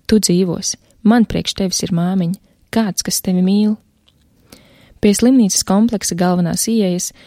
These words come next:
es apstādināju dzeltenmelnu taksometru, noteicu kola ceļš, un mašīna devās prom pa šaurām, cilvēkiem pārpildītām ieliņām. "Dievs, palīdz viņai izdzīvot, es lūdzu,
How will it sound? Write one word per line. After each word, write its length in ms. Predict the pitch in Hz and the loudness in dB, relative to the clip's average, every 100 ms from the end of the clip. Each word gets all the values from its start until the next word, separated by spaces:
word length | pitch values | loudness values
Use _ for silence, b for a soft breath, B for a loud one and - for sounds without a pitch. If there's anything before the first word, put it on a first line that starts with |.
| b - | b -4
es 100 | 247 | -2
apstādināju 640 | 247 202 180 180 175 175 | -2 -2 0 2 2 2
dzeltenmelnu 720 | 208 226 - 185 180 190 208 | 0 -2 0 0 2 2 0
taksometru, 680 | - 226 - 196 185 - 202 b b b - | -2 -8 -4 -2 -2 -4 -8 b b b 0
noteicu 500 | 185 175 - - - | 2 2 0 -6 -6
kola 300 | - 170 165 | -4 -4 -4
ceļš, 500 | - 247 226 - - b b b | -2 0 0 -2 -10 b b b
un 100 | 190 | 4
mašīna 460 | 202 247 233 208 180 | 4 2 2 2 2
devās 320 | 175 165 175 | 0 0 -4
prom 360 | - 233 226 208 | -2 2 2 0
pa 120 | - - | -6 -6
šaurām, 560 | 175 185 185 180 180 - _ - | -4 -2 -2 -2 -4 -6 _ -12
cilvēkiem 560 | - 202 226 190 170 165 | -6 -2 -2 -2 -2 -2
pārpildītām 600 | 170 175 170 165 165 165 | -2 -2 -2 -2 -2 -2
ieliņām. 540 | 160 160 160 160 180 - _ _ _ _ _ b b b - | -2 -2 -2 -4 -6 -8 _ _ _ _ _ b b b 0
"Dievs, 380 | 208 208 170 - | 2 2 0 -4
palīdz 540 | - 220 214 175 170 202 | -4 -2 0 0 -2 0
viņai 320 | 208 185 214 | 2 2 2
izdzīvot, 540 | 196 165 165 165 - | 0 -4 -4 -6 -6
es 100 | 190 - | -6 -6
lūdzu, 340 | 170 165 - | -6 -8 -12